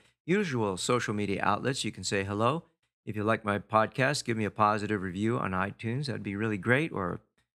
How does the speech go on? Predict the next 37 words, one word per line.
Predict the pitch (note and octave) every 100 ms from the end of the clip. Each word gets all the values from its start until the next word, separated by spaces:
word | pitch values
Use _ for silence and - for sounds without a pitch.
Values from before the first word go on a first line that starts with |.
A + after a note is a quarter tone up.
| _
give | - G#2+
me | G#2+ G#2
some, | - A#2 G#2 G2+ G2
uh, | F#2+ D#2+ - _ _
social | - D#3+ D#3 - A#2
media | G#2+ B2+ A2+ G#2
love, | G2 A#2+ G#2+
as | F#2+
one | G2+
of | G2+
my | F#2
coaches | - G2 F#2 F#2 -
says, | G#2+ G#2+ A#2 - _ _ _ -
on | G#2
social | - A#2+ A2+
media. | A2 B2+ D#3+ G#3+ - - _ _ _ _
And | B2+ A#2+ B2
if | A2+
you | A#2
want | B2+
to | A#2
get | B2 A2+
in |
touch | - C3+ C3+
with | C3
me, | C3 C3 C3 C3 C3
I | - F2+
do | F#2+ A#2
offer | A2 G#2 - G2
a | F2+
free | - G#2
thirty-minute | - G#2+ G2 G2+ G2+ G2+ -
phone | G#2+ G#2+ A2+ A2+ - _ _ -
consultation | B2 A#2+ A2 B2+ B2+ D3+ E3
or | A#2
in | B2+ A#2
purpose, | A#2+ A#2+ B2 C#3 C3